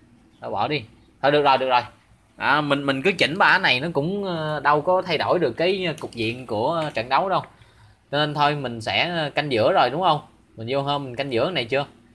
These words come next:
Canh giữa rồi, ok. Khá là đẹp rồi. Rồi, ok, mình chỉnh, ờ, hai cái đề mục cấp một, cấp hai nè bạn. Đề mục cấp một là chấm, đề mục cấp hai là mũi tên. Rồi, đề mục cấp một chúng ta sẽ chọn chấm. Bullet nè, chúng ta sẽ cho cái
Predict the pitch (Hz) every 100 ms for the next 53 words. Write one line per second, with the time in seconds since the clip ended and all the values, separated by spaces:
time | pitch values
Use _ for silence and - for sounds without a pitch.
0 | _ 131 135 120 170 135 113 117 127 120
1 | 110 _ _ 156 156 104 110 110 104 _
2 | - _ _ _ _ _ _ 196 220 202
3 | 160 165 165 165 160 135 120 110 147 208
4 | 175 156 147 143 143 143 156 160 120 113
5 | 131 175 113 107 165 160 139 123 117 110
6 | 98 - _ - 117 117 170 151 110 113
7 | 107 147 202 147 110 143 165 135 127 110
8 | 107 107 _ _ 104 127 147 127 - _
9 | _ 113 107 - 113 110 107 156 139 98
10 | 123 143 120 113 101 98 107 123 160 -
11 | _ _ _ _ - - 120 127 165 151
12 | 120 101 - 131 135 113 113 131 120 110
13 | 127